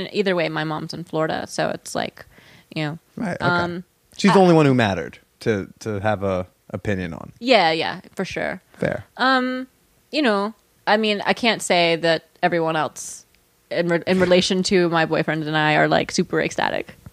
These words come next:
Speaker 1: you know?
Speaker 2: Yeah.
Speaker 1: Um, <laughs> definitely not.
Speaker 2: Okay. That's
Speaker 1: And there's
Speaker 2: fair.
Speaker 1: all this, you know, stigma and, like, whatever, and
Speaker 2: People still pretty, you know, prudent.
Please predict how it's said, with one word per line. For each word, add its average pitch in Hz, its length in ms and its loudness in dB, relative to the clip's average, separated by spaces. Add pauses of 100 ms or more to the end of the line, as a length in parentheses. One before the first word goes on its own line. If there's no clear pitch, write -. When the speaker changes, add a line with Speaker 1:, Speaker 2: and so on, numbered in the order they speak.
Speaker 1:
you 160 120 0
know? 156 180 4 (440)
Speaker 2:
Yeah. 165 220 2
Speaker 1:
Um, 160 140 -2
<laughs> 285 1300 2
definitely 151 580 2
not. - 420 -4 (1700)
Speaker 2:
Okay. 202 300 -2 (420)
That's - 180 -8
Speaker 1:
And 214 80 2
there's 269 120 6
Speaker 2:
fair. 403 80 4
Speaker 1:
all 415 40 4
this, 440 200 -2
you 440 100 0
know, 440 80 -2
stigma 208 720 0
and, 185 180 -2
like, 165 200 -6
whatever, 190 640 -2
and 156 340 -6 (320)
Speaker 2:
People 175 340 4
still 170 300 2
pretty, 160 300 -4
you 160 180 -4
know, 151 200 -4 (180)
prudent. 147 440 -6